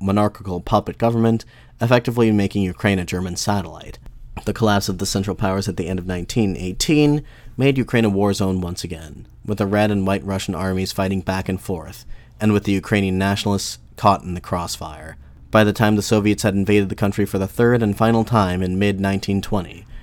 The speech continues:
the Ukrainian people were so utterly exhausted by the past six years of near constant warfare that many were willing to support any government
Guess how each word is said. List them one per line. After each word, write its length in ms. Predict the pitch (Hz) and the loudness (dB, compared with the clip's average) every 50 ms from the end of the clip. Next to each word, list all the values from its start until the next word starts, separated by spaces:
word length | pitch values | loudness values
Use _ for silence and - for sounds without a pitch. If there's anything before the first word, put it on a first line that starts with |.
| - - - - - - | -18 -20 -20 -18 -4 2
the 100 | 104 110 | 4 4
Ukrainian 460 | 110 104 - - 120 120 123 123 117 | 4 4 4 4 4 4 4 4 2
people 340 | - 120 113 - - 110 104 | 2 2 0 2 2 2 2
were 120 | 98 95 | 0 0
so 360 | - - - 117 120 123 123 - | 0 2 4 6 6 4 4 4
utterly 540 | 110 110 113 120 120 120 120 123 120 101 - - | 4 4 6 4 4 4 4 2 2 0 -2 -6
exhausted 800 | 101 101 90 87 87 98 98 101 107 104 - - 78 - - - | -8 -6 -4 -2 0 2 4 4 2 2 -2 -6 -10 -8 -6 -4
by 120 | 90 92 | -4 -4
the 80 | 90 92 | -4 -6
past 360 | - - 101 101 98 - - | -4 -2 -2 0 0 0 -2
six 280 | - 117 113 - - - | -2 -2 -2 -2 -4 -2
years 320 | 101 101 95 87 85 - | 0 0 0 -2 -4 -8
of 120 | 87 - - | -8 -6 -6
near 140 | 101 92 - | -6 -6 -4
constant 440 | - - 107 117 117 113 - 76 | -2 0 2 2 2 0 -2 -8
warfare 600 | - 92 95 101 104 - - - 71 - - - - - - - - - - - - - - - | -4 -2 -2 -2 -2 -2 -6 -12 -14 -16 -18 -20 -20 -20 -20 -20 -20 -20 -20 -20 -20 -16 -6 0
that 160 | 98 107 101 | 2 2 4
many 220 | 101 104 110 117 113 | 4 4 4 4 4
were 180 | 104 95 92 | 4 2 0
willing 300 | 87 101 113 107 104 101 | 2 2 2 4 2 2
to 240 | 95 - 98 90 87 | 0 -2 -2 -2 -2
support 500 | 85 - 92 - - - 113 107 98 - - - | -4 -6 -8 -4 0 2 2 2 0 -2 -6 -2
any 220 | 104 113 123 131 | 2 2 4 4
government 560 | 113 101 107 110 113 104 87 78 76 - - | 4 4 4 4 4 0 -4 -6 -12 -16 -18